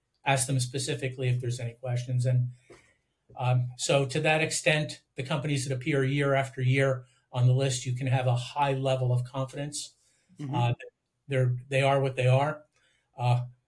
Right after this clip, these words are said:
Speaker 1: every now and then, there's a company which is, you know, flips up into the marketplace. Uh,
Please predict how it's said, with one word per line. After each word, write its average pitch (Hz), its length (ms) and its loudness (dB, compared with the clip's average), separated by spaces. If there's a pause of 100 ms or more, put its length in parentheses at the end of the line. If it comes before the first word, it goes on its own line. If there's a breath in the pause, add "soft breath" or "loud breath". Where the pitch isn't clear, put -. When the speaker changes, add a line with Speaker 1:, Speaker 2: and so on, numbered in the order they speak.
(140)
Speaker 1:
every 143 240 2
now 151 220 2
and 139 120 2
then, 135 420 0
there's 127 160 0
a 135 40 -6
company 135 340 -2
which 127 280 0
is, - 420 -4
you 175 80 -6
know, 113 100 -4
flips - 480 -6
up 139 220 -2
into 131 200 -2
the 131 80 -2
marketplace. 131 840 0 (540)
Uh, 120 260 -2